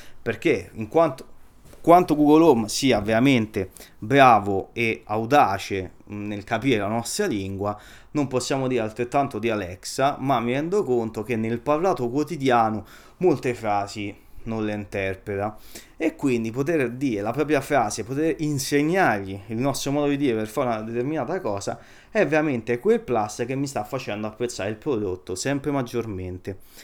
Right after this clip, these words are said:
soprattutto per quanto riguarda sia l'accensione delle luci, perché mi sono reso conto che alcuni comandi Google Home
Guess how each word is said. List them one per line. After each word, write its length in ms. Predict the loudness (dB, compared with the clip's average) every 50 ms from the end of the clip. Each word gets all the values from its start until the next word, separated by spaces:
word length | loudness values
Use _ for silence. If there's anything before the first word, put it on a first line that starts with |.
| -20 -20 -14
soprattutto 460 | -6 -4 0 0 2 0 0 0 2 0
per 100 | 0 2
quanto 240 | 0 -2 -2 0
riguarda 380 | -2 0 2 2 2 0 -2 -12
sia 440 | -12 -10 -2 0 2 2 2 2 0
l'accensione 540 | -4 -6 -6 -6 -6 -6 -6 -4 -4 -2 -2
delle 140 | 0 0 0
luci, 400 | -2 -2 -4 -6 -6 -6 -8 -4
perché 320 | -2 -4 -4 -2 -2 -2
mi 60 | -2
sono 160 | 0 -2 -2 -2
reso 200 | -2 -2 -2 -2
conto 300 | -2 -4 -4 -4 -2 2
che 80 | 4
alcuni 420 | 6 6 6 4 6 4 6 6 6
comandi 420 | 4 4 4 4 4 4 2 0
Google 360 | 0 0 2 4 4 4 4
Home 380 | 2 0 -2 -4 -4 -6 -6